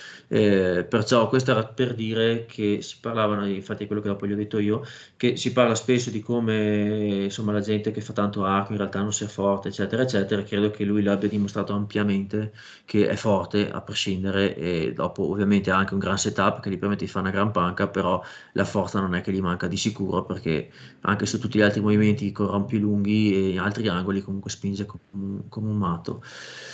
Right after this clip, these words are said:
Eh, I have one curiosity to ask. Uh, I would like to talk about this because you are the perfect example of this. Uh, you know, the, the I P F changed the rules in the bench,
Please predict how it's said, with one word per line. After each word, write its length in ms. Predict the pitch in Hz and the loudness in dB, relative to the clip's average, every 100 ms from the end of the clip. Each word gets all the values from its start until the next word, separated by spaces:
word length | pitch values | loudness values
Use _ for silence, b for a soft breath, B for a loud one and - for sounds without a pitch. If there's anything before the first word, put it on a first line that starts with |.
| B B B | B B B
Eh, 340 | - 120 117 - - _ _ _ _ - - | 4 4 4 0 -10 _ _ _ _ -6 4
I 80 | 165 | 6
have 160 | 180 | 6
one 180 | 151 190 | 4 2
curiosity 500 | - 139 151 - 107 | 2 2 2 0 -2
to 180 | 135 127 | 0 2
ask. 240 | 123 - | 2 -2
Uh, 260 | 123 120 113 | -4 -2 -2
I 60 | 123 | -2
would 140 | 127 | 0
like 140 | 147 156 | 0 -2
to 80 | - | -2
talk 200 | 131 127 | -2 2
about 260 | 113 113 | 0 0
this 300 | 117 123 123 | 2 2 0
because 500 | - 120 120 113 110 | -6 -6 -2 -2 0
you 120 | 120 | 0
are 60 | 131 | 2
the 120 | 117 | 0
perfect 460 | 117 120 123 139 117 | 2 2 2 0 -6
example 440 | 110 117 113 117 | -4 -4 -2 0
of 140 | 107 - | -2 0
this. 280 | 107 101 - B B B | -2 -2 -8 B B B
Uh, 300 | 131 123 117 - - _ - | 2 6 6 4 -8 _ 2
you 120 | 170 | 6
know, 260 | 165 131 104 | 6 6 4
the, 280 | 135 127 120 | 4 4 4
the 100 | 120 | 2
I 100 | 151 | 2
P 280 | - - 139 | 0 0 2
F 120 | 139 | 2
changed 300 | - 135 127 | -2 -2 0
the 120 | 123 | 0
rules 340 | 113 123 127 - | 2 0 0 -6
in 120 | 117 | -6
the 100 | 110 | -2
bench, 380 | 113 113 - | -2 -2 -6